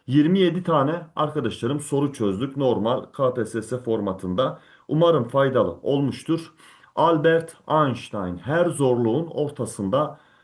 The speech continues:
mutlaka bir fırsat yatar." diyor. Çok da güzel bir söz. Her zorluğun ortasında bir fırsat yatar değerli dostlar.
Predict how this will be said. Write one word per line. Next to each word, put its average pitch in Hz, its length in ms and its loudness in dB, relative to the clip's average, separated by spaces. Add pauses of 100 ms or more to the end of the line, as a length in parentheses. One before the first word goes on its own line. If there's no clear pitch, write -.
(120)
mutlaka 143 840 0
bir 143 240 -2
fırsat 147 600 -4
yatar." 120 500 0
diyor. 82 300 -4
Çok 143 260 -6
da 135 60 -2
güzel 110 400 0
bir 95 100 -2
söz. 156 400 -2 (320)
Her 143 240 0
zorluğun 110 560 -2
ortasında 131 880 -4 (240)
bir 156 200 0
fırsat 147 640 -6
yatar 117 480 -2
değerli 98 340 0
dostlar. 139 500 -2